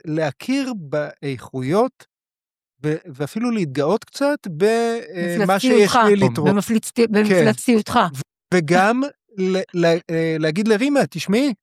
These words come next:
Speaker 1: זה, זה לא שכל פעם שהוא מתעצבן, את צריכה להרגיע אותו ולהכיל את הילד." לא, לפעמים צריך לכעוס, לפעמים צריך,
Speaker 2: לא לכעוס.
Speaker 1: אה, אה,
Speaker 2: ל-,
Speaker 1: לשים גבול
Speaker 2: להיות יציב,
Speaker 1: ברור.
Speaker 2: כן.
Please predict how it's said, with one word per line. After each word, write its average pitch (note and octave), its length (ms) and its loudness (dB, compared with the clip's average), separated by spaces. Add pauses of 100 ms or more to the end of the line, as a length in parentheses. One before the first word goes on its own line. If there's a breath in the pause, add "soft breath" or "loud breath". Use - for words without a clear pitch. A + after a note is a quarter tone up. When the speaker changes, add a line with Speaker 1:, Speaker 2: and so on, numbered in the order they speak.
(120)
Speaker 1:
זה, F#3 640 -4
זה D#3 200 -4
לא A3 140 4
שכל A3 420 -2
פעם G#3 160 2
שהוא E3+ 180 -2
מתעצבן, G#3 720 0 (720 soft breath)
את G3 60 0
צריכה - 180 0
להרגיע E3+ 380 4
אותו A#3+ 360 4
ולהכיל F3+ 360 0
את F3 80 -6
הילד." D3 360 0
לא, B3+ 200 4
לפעמים F#3+ 460 -2
צריך D3+ 600 -4 (440)
לכעוס, B3 560 -2
לפעמים E3 440 -4
צריך, D#3+ 380 -6
Speaker 2:
לא B3 100 -2
לכעוס. G3+ 280 -2
Speaker 1:
אה, - 420 -4
אה, F#3 340 -2
Speaker 2:
ל-, G3 100 -2
Speaker 1:
לשים A3+ 340 -2
גבול G#3+ 240 2
Speaker 2:
להיות C#4 180 4
יציב, E4 140 6
Speaker 1:
ברור. C4+ 380 4
Speaker 2:
כן. F4+ 80 -2